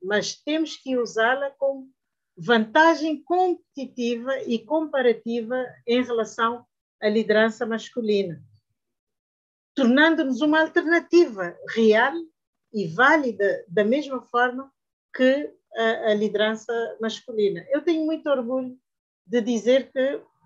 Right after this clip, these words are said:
nunca fui uma líder masculina. Sempre fui uma líder feminina e mantive-me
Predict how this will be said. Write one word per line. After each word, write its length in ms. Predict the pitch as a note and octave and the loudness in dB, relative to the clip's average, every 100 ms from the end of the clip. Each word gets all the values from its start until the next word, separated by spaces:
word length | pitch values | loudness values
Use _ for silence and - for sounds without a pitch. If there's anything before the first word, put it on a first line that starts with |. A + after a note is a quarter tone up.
| _ _ B3 | _ _ -4
nunca 600 | A#3 C4 E4+ F4+ F4 C#4+ | 0 2 2 0 0 -2
fui 300 | - D4+ D4+ | 0 0 0
uma 300 | C#4+ C4+ C4 | 0 2 2
líder 400 | B3+ C4+ C4 B3 | 2 0 0 0
masculina. 640 | B3 A#3 - G#4+ F3 D3+ C#3+ _ _ _ _ _ _ _ _ | -4 -10 -12 -6 -4 -6 -12 _ _ _ _ _ _ _ _
Sempre 340 | - D4+ D4+ - | -6 0 0 0
fui 200 | D4 C#4+ | -4 0
uma 160 | C4 | 0
líder 420 | A#3 C4 B3 C4 | 2 0 0 0
feminina 800 | A3 - D4 C4+ A3 F3+ D#3 - - | -2 -10 -6 0 0 -2 -6 -10 -4
e 120 | G#3+ | 0
mantive-me 680 | A3+ A3 C4+ C#4 C4 C4+ | 2 0 -4 -6 -6 -8